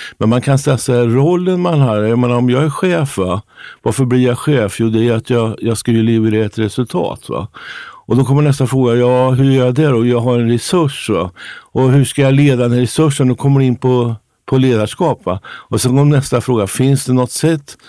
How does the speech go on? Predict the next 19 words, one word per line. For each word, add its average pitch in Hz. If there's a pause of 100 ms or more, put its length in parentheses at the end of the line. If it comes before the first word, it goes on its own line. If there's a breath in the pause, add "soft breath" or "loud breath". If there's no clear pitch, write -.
(240 loud breath)
att 113
leda 123
den 113
här 110
resursen 110
och 113
motivera 110
och, 107
och 101
höja 107
upp 143
den 117
här 98
kursen 90
då? 85 (460 loud breath)
Och 120
även 120
kunskapsmässigt, 135
va? 76